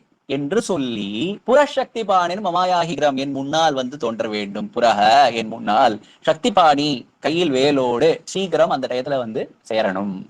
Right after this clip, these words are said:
என்று இந்த இடத்துல பகவத் பாதர் சொல்றார். ரொம்ப டிஸ்கிரிப்டிவா இருக்கக்கூடிய ஒரு ஸ்லோகம் இது. ஆஹ், அந்த நாம சொல்லுவோம் இல்லையா, "அஞ்சாதே" அப்படின்னு சொல்லி, நாம் இருக்க பயமேன்னு சொல்லக்கூடிய அந்த தமிழ் சொல்லும் இந்த, இந்த இடத்துல மா பைரிதித்வம், மா பைரிதி, நீ மா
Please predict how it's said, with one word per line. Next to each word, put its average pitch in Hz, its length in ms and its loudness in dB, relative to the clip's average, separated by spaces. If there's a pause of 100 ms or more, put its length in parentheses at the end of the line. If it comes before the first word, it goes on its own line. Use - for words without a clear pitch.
(180)
என்று 127 340 -2
இந்த 107 140 0
இடத்துல 101 220 0
பகவத் 107 280 0
பாதர் 98 240 2
சொல்றார். 98 280 -6 (460)
ரொம்ப 180 400 2
டிஸ்கிரிப்டிவா 156 840 -4
இருக்கக்கூடிய 123 520 -4
ஒரு 110 200 -8
ஸ்லோகம் 107 380 -4
இது. 92 160 -14 (500)
ஆஹ், 107 400 6 (300)
அந்த 120 160 0
நாம 131 180 2
சொல்லுவோம் 185 300 2
இல்லையா, 156 360 2
"அஞ்சாதே" 147 600 2
அப்படின்னு 113 260 -4
சொல்லி, 123 260 -8
நாம் 131 240 0
இருக்க 139 200 -4
பயமேன்னு 123 560 -2
சொல்லக்கூடிய 120 600 -4
அந்த 113 140 -2
தமிழ் 147 460 0 (140)
சொல்லும் 127 500 0 (160)
இந்த, 135 240 2
இந்த 127 260 2
இடத்துல 143 260 2
மா 160 280 6
பைரிதித்வம், 156 880 -2 (100)
மா 147 240 4
பைரிதி, 147 680 0
நீ 135 380 -2
மா 131 160 4